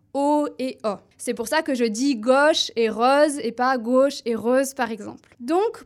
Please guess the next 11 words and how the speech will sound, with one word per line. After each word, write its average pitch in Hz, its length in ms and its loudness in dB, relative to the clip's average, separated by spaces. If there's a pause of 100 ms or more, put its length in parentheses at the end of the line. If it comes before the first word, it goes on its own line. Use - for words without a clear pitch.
(160)
première 311 420 0
difficulté 254 540 -4
pour 311 220 -4
mes 269 200 0
oreilles, 262 520 2
euh, 226 260 -6
de 208 380 -8 (260)
toulousaine, 294 640 2 (340)
ko 330 420 -2
et 240 160 -6
ko, - 160 -6